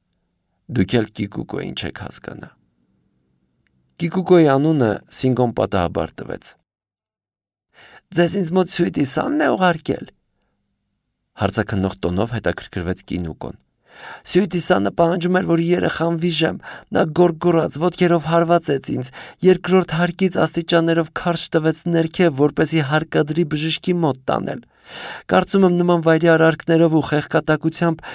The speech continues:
իր կնոջ հանդեպ ունեցած մեղքը լրիվ քավեց"։ Սինգոն մռայլվեց։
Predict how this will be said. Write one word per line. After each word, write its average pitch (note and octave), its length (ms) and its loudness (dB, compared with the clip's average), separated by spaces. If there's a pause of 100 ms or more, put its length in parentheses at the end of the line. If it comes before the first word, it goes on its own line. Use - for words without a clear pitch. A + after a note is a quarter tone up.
(140)
իր - 200 0
կնոջ E3+ 300 2
հանդեպ D#3 340 0
ունեցած D3+ 440 0
մեղքը E3 420 0
լրիվ E3 360 -2
քավեց"։ - 520 -6 (1120)
Սինգոն F2+ 440 -2
մռայլվեց։ D#2+ 520 -6